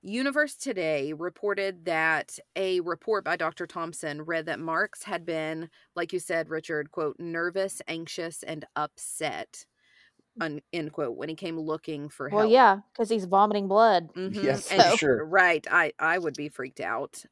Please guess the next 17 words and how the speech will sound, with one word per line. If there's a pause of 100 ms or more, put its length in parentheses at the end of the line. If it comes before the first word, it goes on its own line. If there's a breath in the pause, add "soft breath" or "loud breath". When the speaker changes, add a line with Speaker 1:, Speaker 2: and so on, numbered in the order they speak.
(100)
Speaker 1:
And,
you
know,
telling
the
doctor
that
he
had
barely
drunk
alcohol
in
the
previous
thirty-six
hours,